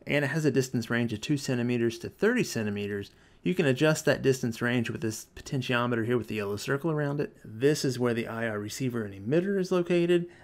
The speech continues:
This is your power L E D, and this is your object detection L E D. In this video, we're going to modify our previous project, so let's click on Open Project. If you didn't see that video,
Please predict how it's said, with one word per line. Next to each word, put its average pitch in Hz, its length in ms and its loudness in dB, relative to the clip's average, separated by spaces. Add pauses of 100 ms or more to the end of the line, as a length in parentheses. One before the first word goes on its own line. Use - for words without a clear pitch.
(140)
This 131 320 0
is 113 80 -6
your 110 120 -4
power 127 360 0
L 127 180 2
E 135 120 2
D, 135 180 2
and 107 160 -2
this 117 160 -4
is 107 140 -8
your 113 100 -2
object 120 360 -4
detection 131 500 0
L 98 180 -8
E 95 60 -10
D. 95 240 -14 (300)
In 196 60 -2
this 208 120 4
video, 190 380 8
we're 170 100 6
going 180 220 4
to 165 100 2
modify 151 600 2
our 113 120 0
previous 160 460 0
project, 110 500 -4
so 127 140 -2
let's 117 120 -4
click - 280 -4
on 117 160 -2
Open 139 480 0
Project. 135 560 -2
If 123 120 -4
you 190 60 8
didn't 220 160 2
see 208 140 4
that 180 260 4
video, 180 540 4